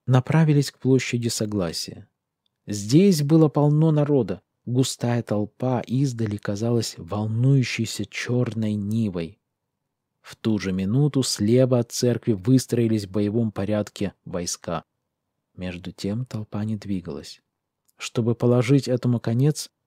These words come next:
полицейские в штатском грубо схватили самых задорных и увели в участок. Фредерик, несмотря на свое возмущение, остался в стороне, иначе его могли бы забрать вместе с прочими,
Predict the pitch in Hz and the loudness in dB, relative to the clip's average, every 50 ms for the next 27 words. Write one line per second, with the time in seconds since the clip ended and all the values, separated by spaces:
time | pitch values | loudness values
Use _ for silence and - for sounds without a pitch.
0 | _ _ 143 139 147 147 - - 170 170 151 - - 156 147 - - - - 151 | _ _ 6 6 6 6 6 4 4 4 4 2 0 0 0 0 -2 -2 2 2
1 | 156 151 - - - 151 143 131 123 127 135 151 151 139 139 127 - - 135 131 | 2 2 2 0 2 2 4 4 4 4 4 6 6 6 4 2 4 2 2 2
2 | 127 - 147 139 131 127 - - - 139 135 131 131 120 113 101 113 113 110 107 | 2 2 2 4 4 2 2 2 2 2 4 4 4 2 2 0 0 -2 2 4
3 | 131 139 147 147 143 147 143 - - 127 120 117 104 113 120 113 123 123 113 - | 6 6 6 6 6 4 2 2 2 2 2 2 2 2 2 4 4 4 2 2
4 | - 117 117 - - - 110 98 87 - - - 85 - - - _ _ _ _ | -4 -6 -6 -6 -4 -6 -4 -4 -6 -8 -10 -12 -14 -16 -16 -20 _ _ _ _
5 | _ _ _ _ _ _ _ _ - - 104 104 92 107 104 101 131 160 160 - | _ _ _ _ _ _ _ _ -12 -8 -8 -6 -4 -2 0 2 2 2 2 0
6 | - 117 101 - - 85 85 - 92 90 90 90 - - - 95 92 90 92 87 | -4 -6 -8 -6 -10 -12 -12 -10 -10 -8 -8 -8 -10 -8 -6 -8 -6 -6 -8 -6
7 | 95 101 104 101 - - - 135 135 131 127 123 113 - - - 127 123 - - | -4 -4 -4 -4 -6 -6 -2 0 0 2 2 0 0 -2 -2 -2 -2 -2 -2 -6
8 | 123 - - - - 120 117 127 131 135 131 123 110 101 98 104 104 - - - | -8 -8 -10 -8 -6 -4 -2 0 0 2 2 2 2 2 0 -2 -2 -2 -4 -2
9 | 123 127 120 85 82 90 95 110 127 127 107 117 123 123 127 120 135 131 123 135 | 0 -2 -2 -2 -4 -4 0 0 0 0 2 2 2 2 4 4 4 4 4 4
10 | 139 131 - 151 151 143 - - - 143 - - _ - 156 170 180 165 - - | 4 4 4 4 2 2 2 0 -2 -4 -4 -4 _ 2 4 4 4 4 2 0
11 | 107 98 92 - | -2 -2 -2 -4